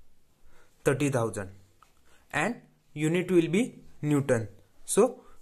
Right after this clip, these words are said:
which is equal to minus thirty kilonewton. So, the minus sign will indicate that the, our actual s-,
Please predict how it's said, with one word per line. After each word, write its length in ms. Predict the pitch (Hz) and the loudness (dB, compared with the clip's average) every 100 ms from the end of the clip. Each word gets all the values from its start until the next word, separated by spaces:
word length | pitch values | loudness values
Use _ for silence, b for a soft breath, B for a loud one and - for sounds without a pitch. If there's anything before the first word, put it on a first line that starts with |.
| - | -6
which 200 | 151 143 | -4 -2
is 180 | 165 156 | -2 -4
equal 360 | - 165 165 160 | 2 4 4 2
to 220 | 202 269 - _ - - - _ _ - - b b b b - | -2 -4 -14 _ -20 -20 -20 _ _ -20 -20 b b b b -6
minus 560 | 135 131 127 147 170 - | 0 2 2 0 -2 2
thirty 560 | 160 131 139 208 - - - - - _ _ | 2 2 -2 -4 -6 -20 -20 -20 -20 _ _
kilonewton. 640 | 151 135 123 110 101 107 - - - b b b b b | 2 2 0 -6 -10 -14 -14 -20 -20 b b b b b
So, 360 | - 226 233 - _ | 2 2 2 -8 _
the 100 | 202 | 0
minus 520 | 180 165 151 196 233 | 2 2 2 0 -4
sign 340 | - 202 196 226 - - | 0 2 0 -6 -12 -2
will 200 | 175 - - | -2 -2 -4
indicate 600 | 175 180 208 202 180 170 | 0 2 4 2 2 4
that 280 | 180 170 | 2 4
the, 220 | 180 208 B B - | 0 0 B B 0
our 320 | 165 185 208 - b b b b - - | 4 6 4 0 b b b b -20 -4
actual 580 | 175 175 - 240 262 269 - _ _ - | -4 -4 -6 4 4 4 -4 _ _ -18
s-, 640 | - - 170 156 151 147 | -14 -6 -4 -4 -8 -10